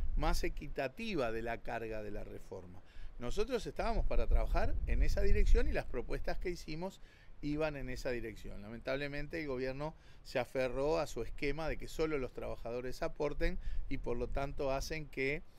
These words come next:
esta, esta reforma, bueno, nosotros no la podamos acompañar. Y si me permite un punto más, porque también uno, este, ve los trascendidos de prensa y demás, en que esta prórroga y demás impulsada por Cabildo Abierto,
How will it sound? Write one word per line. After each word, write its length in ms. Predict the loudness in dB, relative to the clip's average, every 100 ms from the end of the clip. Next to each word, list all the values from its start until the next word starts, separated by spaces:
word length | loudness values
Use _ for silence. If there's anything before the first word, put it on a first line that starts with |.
| -12 -10 -4
esta, 720 | 0 0 2 2 0 -2 -2
esta 720 | -2 -2 0 0 0 -2 -4
reforma, 540 | -4 -6 -4 -4 -4 -6
bueno, 220 | -6 -8
nosotros 280 | -6 -6 -4
no 60 |
la 140 | -4 -4
podamos 640 | -4 -4 0 0 0 -2
acompañar. 720 | -4 -6 -4 -4 -4 -6 -8 -10 -16 -16 -18 -14
Y 140 | -8 -4
si 120 | 0
me 120 | 0
permite 440 | 0 0 -2 -4 -6
un 220 | -6 -8
punto 400 | -6 -6 -2 -2
más, 440 | 0 -2 -4 -10 -10
porque 500 | -8 -6 -2 4 4
también 380 | 4 2 -2 -2
uno, 500 | -2 -2 -2 -4 -10 -14 -16 -18 -18 -14
este, 520 | -12 -10 -8 -8 -6
ve 220 | -4 -2
los 180 | -4 -6
trascendidos 720 | -8 -8 -8 -6 -2 -2 -2
de 100 | -6
prensa 580 | -4 -2 -2 -6 -8 -8
y 40 |
demás, 400 | -6 -6 -6 -8 -18 -20 -20 -20 -18 -10
en 160 | -10
que 220 | -4 -2
esta 440 | -2 -2 0 0 -2
prórroga 600 | -2 0 2 0 -2 -4
y 60 | -4
demás 260 | -6 -8 -10
impulsada 540 | -10 -10 -4 -2 -2
por 160 | -6 -10
Cabildo 400 | -8 -8 -8 -8
Abierto, 540 | -6 -8 -10 -10 -10